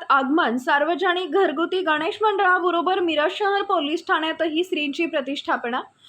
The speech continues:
गणेश चतुर्दशीच्या दिवशी सत्तावीस ऑगस्ट रोजी सांगली, मिरज, कुपवाड व मिरज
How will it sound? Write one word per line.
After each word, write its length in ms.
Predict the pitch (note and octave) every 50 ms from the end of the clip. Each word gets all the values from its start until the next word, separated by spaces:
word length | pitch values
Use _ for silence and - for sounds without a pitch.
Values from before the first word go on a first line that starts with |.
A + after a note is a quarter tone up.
| - - - D4
गणेश 260 | D#4+ D#4+ E4 F4+ A4
चतुर्दशीच्या 760 | - B4 A#4 A4 A4 A4 G#4+ G4+ G#4 G#4 G#4 G#4 G4 G#4 A4 A4
दिवशी 360 | G4+ F#4+ F4+ E4+ - F#4+ G4
सत्तावीस 520 | G4 G#4 E4+ - - D4 D4+ E4 F#4+ G4
ऑगस्ट 380 | A4 F#4+ F4+ F4 F4+ - - G#4
रोजी 380 | F#4+ F#4 F4 D#4+ C4 D4+ F4
सांगली, 460 | F#4 - G4 E4 C#4+ D4 D4+ F4+ G#4 G#4+
मिरज, 380 | G4+ F#4 D#4+ D4+ D#4 D#4+ D#4
कुपवाड 420 | - F#4 D#4+ B3+ C#4 C#4 C#4+ D4 D#4
व 140 | D#4 E4+
मिरज 360 | F#4 E4+ D4+ C#4 C4+ D#4 E4+